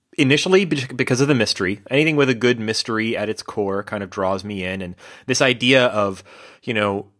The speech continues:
why am I investigating, uh, my coworker, my colleague, uh, drew me in initially. And then, you know, once you find out more about, about Maria's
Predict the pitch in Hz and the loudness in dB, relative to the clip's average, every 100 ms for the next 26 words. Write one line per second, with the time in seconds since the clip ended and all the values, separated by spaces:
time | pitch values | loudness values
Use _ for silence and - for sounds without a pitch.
0 | _ _ _ _ _ 101 92 101 110 123 | _ _ _ _ _ -8 0 4 6 6
1 | 127 117 117 117 117 113 110 107 113 - | 2 0 0 0 0 0 -2 0 0 0
2 | 113 113 120 123 127 127 131 _ 107 107 | -2 0 0 0 -2 -6 -10 _ -4 0
3 | 104 104 101 107 110 110 110 - 131 131 | 2 2 -2 0 2 2 0 0 2 4
4 | 139 139 143 104 - 117 120 139 147 143 | 2 2 0 0 -2 0 2 2 0 -4
5 | 139 _ 107 101 95 92 90 95 - _ | -12 _ 0 2 4 2 0 -4 -10 _
6 | - 120 - - 117 120 113 110 107 104 | -16 -16 -16 -10 0 2 2 2 2 0
7 | 110 - 120 120 117 104 101 104 98 95 | -2 0 2 4 2 -2 -2 2 2 0
8 | 98 95 - - _ 101 92 90 98 104 | -4 -10 -20 -20 _ -2 0 -2 0 0
9 | 104 110 - 107 104 95 - 92 95 107 | 0 -2 0 0 2 0 -2 -6 2 4
10 | 107 - 98 95 92 - _ - 98 90 | 4 2 2 2 0 -4 _ -8 -2 0
11 | 90 101 98 98 95 90 85 82 - | -2 -2 -2 0 0 0 0 -2 -4